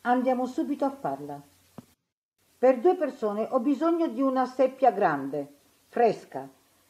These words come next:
Consiglio di acquistarla direttamente in pescheria di vostra fiducia. Aglio, cipolla, prezzemolo, uova, formaggio, possibilmente pecorino nostrano.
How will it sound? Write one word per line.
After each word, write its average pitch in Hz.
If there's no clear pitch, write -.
Consiglio 269
di 214
acquistarla 247
direttamente 247
in 202
pescheria 277
di 226
vostra 180
fiducia. 139
Aglio, 190
cipolla, 170
prezzemolo, 160
uova, 180
formaggio, 240
possibilmente 262
pecorino 277
nostrano. 139